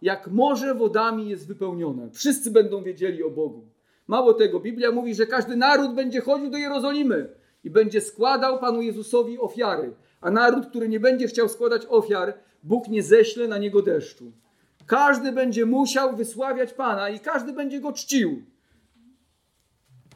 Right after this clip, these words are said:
I do tego my jesteśmy dzisiaj powołani,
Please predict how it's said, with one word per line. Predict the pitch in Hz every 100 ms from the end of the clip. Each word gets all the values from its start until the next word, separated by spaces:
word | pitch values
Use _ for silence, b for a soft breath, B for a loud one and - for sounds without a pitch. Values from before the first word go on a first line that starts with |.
| _ _ _ _ _ _ -
I | 175
do | 202
tego | 233 226 226
my | 233
jesteśmy | 226 226 226 220 208
dzisiaj | 220 214 220 208
powołani, | 208 185 185 175 160 147